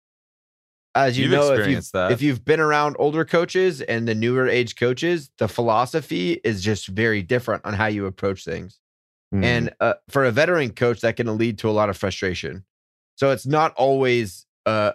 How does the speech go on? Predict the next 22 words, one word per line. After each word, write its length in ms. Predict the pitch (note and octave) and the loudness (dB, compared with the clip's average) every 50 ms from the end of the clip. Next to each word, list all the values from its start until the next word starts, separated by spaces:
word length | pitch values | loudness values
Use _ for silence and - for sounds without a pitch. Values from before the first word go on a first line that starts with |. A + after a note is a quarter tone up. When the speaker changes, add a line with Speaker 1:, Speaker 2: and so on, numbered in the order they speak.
| - | -2
Speaker 1:
a 80 | - G#2 | -2 -2
healthy 520 | F2+ F2 A2 B2 B2+ A#2+ - C3+ C3 C3 | -2 0 0 0 0 -2 -2 -2 0 0
work 340 | B2 B2 B2+ C3 B2+ - - _ _ _ _ _ _ - | 2 0 0 -2 -4 -8 -20 _ _ _ _ _ _ -2
or 360 | - A#2+ A#2 A#2 A#2 A2+ - - | 0 2 2 2 2 2 0 0
a, 220 | F#2+ G#2+ A2 A2 | 0 0 0 0
like, 320 | A2 G#2 G#2 G2 - - _ _ _ _ - - | 0 0 -2 -2 -6 -12 _ _ _ _ -10 -2
just 240 | - D#3+ C#3 - - | -2 -2 -2 -2 -2
quick 220 | - F#3+ F#3+ C#3+ | 0 2 2 2
and 100 | D#3+ C3 | 0 -2
simple, 460 | - C#3+ C#3 B2 - C#3+ C3+ C3 B2+ _ _ _ _ _ _ _ - | 0 -2 -2 0 0 0 -2 -2 -4 _ _ _ _ _ _ _ 2
put 160 | - G3+ G3 | 2 2 2
some 120 | - F3+ C3+ | 2 0 2
veteran 340 | C3+ C3 C#3+ D3+ D3+ C#3+ | 2 2 2 2 0 0
coach 260 | A#2 E3 D#3 C#3+ - F3 | 0 0 0 0 0 -2
on 100 | E3 D#3+ | -2 -2
your 80 | D#3+ | -2
staff 300 | - - F3 E3 F3 - | 0 2 2 2 2 2
and 80 | C3 A#2+ | 0 -2
everything's 320 | A#2 A2+ G#2+ A2 G#2 F#2+ | -2 0 -2 -2 -2 -4
gonna 180 | D#2 F#2 G#2 F2+ | -4 -4 -4 -2
work 200 | D#2 E2+ B2 - | -4 -4 -6 -6
great. 260 | - E2+ E2 - | -6 -6 -6 -6